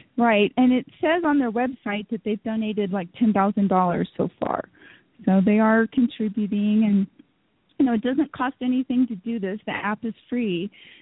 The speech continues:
And so I thought I'd tell everybody about it because, you know, um, a lot of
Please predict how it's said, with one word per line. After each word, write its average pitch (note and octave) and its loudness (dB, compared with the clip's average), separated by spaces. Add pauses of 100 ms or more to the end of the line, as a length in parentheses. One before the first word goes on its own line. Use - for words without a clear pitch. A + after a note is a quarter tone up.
(120)
And G#3+ 2
so G#3+ -2
I G3+ 0
thought F#3+ 0 (220)
I'd F#3 0
tell D4+ 2
everybody G3 2
about E3+ -2
it C4+ 0
because, F#3+ -4
you G#3 -2
know, G3 -2
um, F#3 2 (240)
a F3 2
lot G3 4
of A3 2